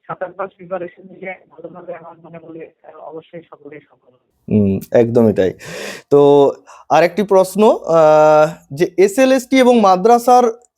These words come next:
Speaker 2: জন্য যারা প্রিপারেশন already নিচ্ছেন বা কমপ্লিট করে ফেলেছেন, অনেক দিন ধরেই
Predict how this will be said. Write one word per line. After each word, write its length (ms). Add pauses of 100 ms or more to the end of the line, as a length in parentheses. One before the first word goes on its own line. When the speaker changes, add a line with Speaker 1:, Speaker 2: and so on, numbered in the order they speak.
(120)
Speaker 2:
জন্য 280
যারা 200
প্রিপারেশন 580
already 340
নিচ্ছেন 500
বা 280 (260)
কমপ্লিট 420
করে 200
ফেলেছেন, 420
অনেক 320
দিন 160
ধরেই 380